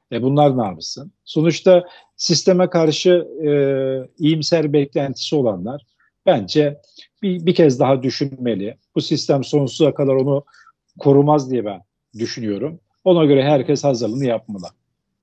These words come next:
Speaker 2: Evet, en son duyduğumuz kadarıyla işte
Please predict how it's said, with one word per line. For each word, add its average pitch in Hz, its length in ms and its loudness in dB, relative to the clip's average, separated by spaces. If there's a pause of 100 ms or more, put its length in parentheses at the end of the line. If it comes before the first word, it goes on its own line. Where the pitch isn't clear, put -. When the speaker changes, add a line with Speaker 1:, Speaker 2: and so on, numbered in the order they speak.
(680)
Speaker 2:
Evet, 180 300 -20
en 180 180 -20
son 196 400 -18
duyduğumuz 196 420 -20
kadarıyla 190 460 -18
işte 196 360 -16